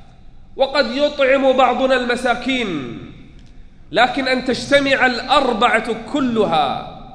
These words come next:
في واحد فإنها لا تكون إلا في المؤمنين، إلا أهل الجنة، إلا الخلص من الناس الذين جمعوا هذه الأربعة كلها إن استطاعوا،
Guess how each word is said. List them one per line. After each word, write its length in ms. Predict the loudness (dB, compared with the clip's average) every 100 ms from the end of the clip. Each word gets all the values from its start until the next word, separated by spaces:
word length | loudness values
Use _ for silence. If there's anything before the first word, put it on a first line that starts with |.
| -20 -16
في 120 | -4
واحد 500 | 0 0 0 -4 -4 -6 -10 -12 -16 -18 -20 -20 -20 -20 -20 -20 -20 -14 -2
فإنها 420 | 0 2 2 2
لا 140 | 0
تكون 380 | -2 -4 0 0
إلا 320 | 0 -2 -2
في 120 | -2 -4
المؤمنين، 840 | -6 -4 -4 -4 -6 -8 -12 -16 -18 -20 -20 -20 -20 -20 -20 -18 -6
إلا 300 | -2 2 2
أهل 180 | 2 0
الجنة، 600 | 0 2 0 0 -4 -6 -12 -16 -18 -20 -20 -20 -20 -20 -8 0
إلا 180 | 4
الخلص 520 | 4 4 0 2 0 0
من 180 | 0
الناس 720 | 0 0 0 -2 -6 -12 -14 -18 -20 -20 -20 -10 -4
الذين 520 | 0 0 0 2 2
جمعوا 480 | 4 4 4 4 4
هذه 360 | 4 4 2
الأربعة 680 | 0 0 0 0 0 0 0
كلها 680 | 0 0 0 -2 -4 -8 -16 -18 -20 -20 -20 -20 -10 -4
إن 60 |
استطاعوا، 640 | -2 0 2 4 4 4 -2